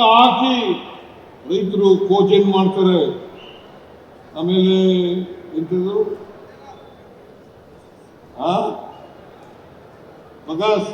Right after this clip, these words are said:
ಬಗಾಸ್, ಮೊಲಾಸಿಸ್, ಆಮೇಲೆ ಈ ಎಂ ಎಸ್ ಪಿ ಡಿಗ್ರಿ ಮಾಡೋರು ಯಾರ್ರೀ? ಆ?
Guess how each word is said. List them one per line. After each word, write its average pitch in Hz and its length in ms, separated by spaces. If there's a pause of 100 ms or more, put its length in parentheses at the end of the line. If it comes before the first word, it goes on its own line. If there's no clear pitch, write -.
(1300)
ಬಗಾಸ್, 208 480 (1900)
ಮೊಲಾಸಿಸ್, 208 720 (1400)
ಆಮೇಲೆ 214 340 (2250)
ಈ 196 40 (240)
ಎಂ 202 80 (100)
ಎಸ್ - 160
ಪಿ 247 80
ಡಿಗ್ರಿ 233 340
ಮಾಡೋರು 226 360
ಯಾರ್ರೀ? 226 340 (1900)
ಆ? - 20